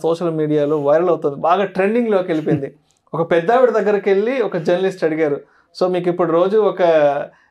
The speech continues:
యాభై, అరవై రూపాయలు ఎంతో మిగులుతున్నాయి కదా, ఇప్పుడు ఈ ఫ్రీ బస్ ఎక్కడం వల్ల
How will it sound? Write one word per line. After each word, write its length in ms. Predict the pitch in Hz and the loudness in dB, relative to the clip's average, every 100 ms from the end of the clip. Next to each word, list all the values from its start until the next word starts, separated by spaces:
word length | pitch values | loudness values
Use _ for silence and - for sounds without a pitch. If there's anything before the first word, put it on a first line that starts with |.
| - | 0
యాభై, 420 | 175 185 185 185 | 2 2 2 2
అరవై 160 | 175 175 | 2 2
రూపాయలు 300 | 175 208 196 | 0 2 0
ఎంతో 160 | 190 | 0
మిగులుతున్నాయి 560 | 180 185 214 240 214 175 | -2 -2 0 0 0 2
కదా, 220 | 165 226 | 2 2
ఇప్పుడు 240 | 208 170 | -2 -4
ఈ 300 | 160 160 175 | -4 -2 -4
ఫ్రీ 260 | 175 175 190 | -2 0 0
బస్ 240 | 202 190 | 0 0
ఎక్కడం 360 | 208 185 196 190 | -2 0 2 2
వల్ల 300 | 185 185 | 2 0